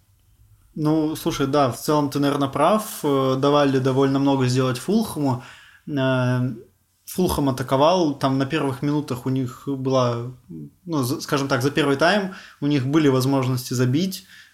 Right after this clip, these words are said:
там два или три удара было очень опасных, и действительно, вот что на первых минутах, что на последних минутах тайма очень клево сыграл Менди. То есть, э, там,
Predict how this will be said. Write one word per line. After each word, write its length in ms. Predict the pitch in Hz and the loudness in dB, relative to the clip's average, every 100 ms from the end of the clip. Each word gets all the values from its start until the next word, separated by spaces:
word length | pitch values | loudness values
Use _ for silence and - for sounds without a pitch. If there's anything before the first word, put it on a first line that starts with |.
| - | -6
там 180 | 135 127 | -2 2
два 200 | 131 139 | 4 4
или 100 | 131 | 2
три 180 | 127 139 | 0 0
удара 380 | 131 135 123 | 2 4 2
было 220 | 123 123 135 | 0 -2 0
очень 320 | 156 117 123 | 0 0 -2
опасных, 680 | 120 139 170 - 127 - - - - - | 0 2 0 -2 -6 -8 -20 -20 -20 -16
и 720 | 170 143 131 131 135 131 135 151 | -6 -2 0 0 0 0 -2 -4
действительно, 960 | 127 - 151 156 - 131 123 120 117 117 214 | -10 -4 -4 -4 -4 0 0 0 -2 -6 -10
вот 220 | 208 131 | -6 -6
что 220 | 123 - 131 | -6 -2 0
на 120 | 131 | 2
первых 300 | 165 180 - | 2 0 0
минутах, 300 | 156 143 120 | -2 0 -2
что 140 | - | -4
на 80 | 127 | -4
последних 420 | 127 147 131 123 | -2 -2 -2 -2
минутах 300 | 135 127 123 | -4 -4 -4
тайма 420 | 143 165 156 123 - - - | -2 0 0 -4 -8 -8 -2
очень 220 | 135 - | -2 0
клево 240 | 143 143 | 0 2
сыграл 340 | 135 127 123 123 | 0 -2 -2 0
Менди. 480 | 127 120 113 107 - - - _ | 0 0 -2 -6 -8 -20 -20 _
То 60 | 123 | -4
есть, 280 | 113 - 135 | -4 -6 -6
э, 440 | 131 139 143 147 - - | -4 -6 -6 -10 -12 -12
там, 260 | 127 117 | -8 -8